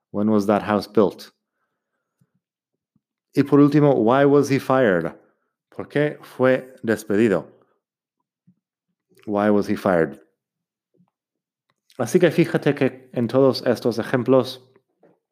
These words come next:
estamos hablando del complemento, el objeto que recibe la acción y no tanto de la persona que hace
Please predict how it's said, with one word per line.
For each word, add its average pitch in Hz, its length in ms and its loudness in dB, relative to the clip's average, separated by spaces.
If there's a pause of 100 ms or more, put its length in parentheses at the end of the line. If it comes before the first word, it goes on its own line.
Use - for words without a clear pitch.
(300)
estamos 104 380 -6
hablando 98 800 0 (1400)
del 101 160 -6
complemento, 123 1080 0
el 101 120 0
objeto 123 440 -2
que 120 140 -4
recibe 107 600 0
la 101 180 0
acción 101 380 -4
y 95 60 -2
no 95 140 -2
tanto 95 440 -4
de - 100 -12
la 87 160 -4
persona 92 360 -6
que 90 140 -6
hace 87 400 -6